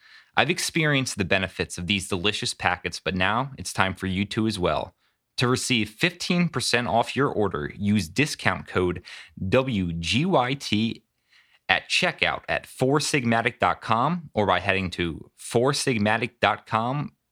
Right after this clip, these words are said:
forward slash W G Y T. If you're looking for a way to stay energized throughout the entire day, grab a bottle of Suniva Super Coffee. Suniva is something I drink on a daily basis. It's an organic bottled coffee blend with lactose-free protein and M C Ts from coconut oil,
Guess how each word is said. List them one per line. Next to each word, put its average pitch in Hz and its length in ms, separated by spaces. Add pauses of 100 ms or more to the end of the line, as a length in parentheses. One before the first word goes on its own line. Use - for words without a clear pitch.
(100)
forward 110 340
slash 110 480 (160)
W 87 400
G 82 280
Y 95 240
T. - 400 (640)
If 110 120
you're 165 120
looking 151 280
for - 140
a 110 80
way 120 160
to 123 80
stay 98 320
energized 101 560
throughout 92 340
the 90 120
entire 98 360
day, 107 340 (420)
grab 104 240
a 120 40
bottle 101 380
of - 120
Suniva 95 500
Super - 320
Coffee. - 480 (300)
Suniva 117 460
is 78 100
something 117 380
I 101 160
drink 98 300
on 85 100
a 82 40
daily 87 280
basis. - 600
It's 87 160
an 92 40
organic 98 600
bottled 104 320
coffee 95 340
blend 78 380
with 76 180
lactose-free 92 720
protein 98 500
and 82 180
M 98 140
C - 180
Ts 104 340
from 78 140
coconut 95 440
oil, 60 260